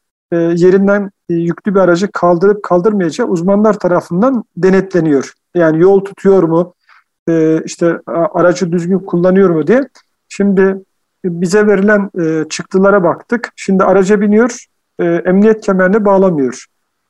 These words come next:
E, bindikten sonra koltuğunu ayarlamıyor. E, sonra, e, dikiz aynasını kontrol etmiyor çünkü aynaları kendilerine göre yapması gerekiyor.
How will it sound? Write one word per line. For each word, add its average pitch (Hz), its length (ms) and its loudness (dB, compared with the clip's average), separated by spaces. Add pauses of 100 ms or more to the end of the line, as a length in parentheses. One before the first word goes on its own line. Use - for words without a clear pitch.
(260)
E, 151 200 -2
bindikten 196 460 2
sonra 208 460 0
koltuğunu 180 480 0
ayarlamıyor. 180 680 0 (180)
E, 147 40 -6
sonra, 214 540 2 (520)
e, 170 200 0
dikiz 185 240 -4
aynasını 202 480 0
kontrol 196 440 -2
etmiyor 226 260 -2
çünkü 190 240 -4
aynaları 196 500 2
kendilerine 190 520 0
göre 170 440 0
yapması 170 480 -2
gerekiyor. 165 500 0